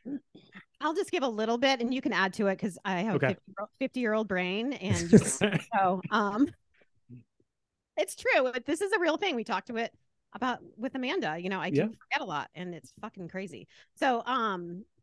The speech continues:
Speaker 1: TikTok back in the twenty twenty days, um,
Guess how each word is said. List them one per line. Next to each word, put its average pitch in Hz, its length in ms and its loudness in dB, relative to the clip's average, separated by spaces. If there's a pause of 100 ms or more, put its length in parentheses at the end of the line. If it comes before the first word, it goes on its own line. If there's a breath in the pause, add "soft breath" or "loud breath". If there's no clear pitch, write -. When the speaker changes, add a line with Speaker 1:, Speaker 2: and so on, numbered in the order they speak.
(300)
Speaker 1:
TikTok 220 560 -4
back 196 200 0
in 214 100 -2
the 196 80 -4
twenty 208 340 -6
twenty 190 340 -4
days, 160 600 -8 (520 soft breath)
um, 180 480 -4